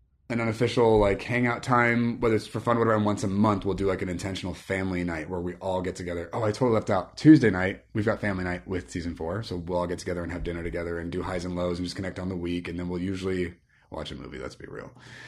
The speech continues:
We usually wa-, do something fun, but it, typically it's we're watching a movie.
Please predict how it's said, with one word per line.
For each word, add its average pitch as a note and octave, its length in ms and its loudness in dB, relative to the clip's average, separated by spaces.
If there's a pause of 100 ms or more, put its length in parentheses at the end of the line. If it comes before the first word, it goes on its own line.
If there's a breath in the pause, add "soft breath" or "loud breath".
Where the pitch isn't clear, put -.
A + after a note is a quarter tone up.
(200 loud breath)
We D3+ 140 12
usually F#3 200 10
wa-, D3+ 140 8
do C#3 160 10
something C#3+ 240 10
fun, B2 400 8
but A2 100 4
it, A2 80 0
typically B2+ 380 6
it's G#2 120 4
we're G#2+ 140 2
watching G2+ 320 2
a F2+ 40 -6
movie. D3+ 520 12